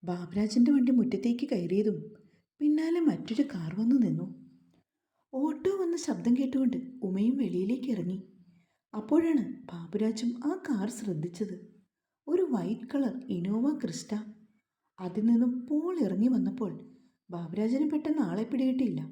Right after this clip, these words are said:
"ഹലോ ബാബുരാജ്, എന്നെ മനസ്സിലായില്ലെന്ന് തോന്നുന്നു?" പോൾ അയാളെ നോക്കി ചോദിച്ചു. "ഇല്ല, എനിക്ക് പെട്ടെന്ന് ആളെ അങ്ങോട്ട് പിടികിട്ടിയില്ല കേട്ടോ.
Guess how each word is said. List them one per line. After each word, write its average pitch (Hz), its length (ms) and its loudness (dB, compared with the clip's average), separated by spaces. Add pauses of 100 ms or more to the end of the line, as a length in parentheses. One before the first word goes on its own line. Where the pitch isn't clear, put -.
(1900)
"ഹലോ 196 180 0 (420)
ബാബുരാജ്, 196 580 -2 (540)
എന്നെ 320 220 -4
മനസ്സിലായില്ലെന്ന് 262 760 0
തോന്നുന്നു?" 233 260 4 (840)
പോൾ 339 240 -4
അയാളെ 190 380 -2
നോക്കി 214 260 0
ചോദിച്ചു. 175 440 -8 (840)
"ഇല്ല, 185 200 -2 (500)
എനിക്ക് 180 340 -10
പെട്ടെന്ന് 254 640 0 (480)
ആളെ 170 300 -4
അങ്ങോട്ട് 240 280 2
പിടികിട്ടിയില്ല 202 640 0
കേട്ടോ. 180 260 -4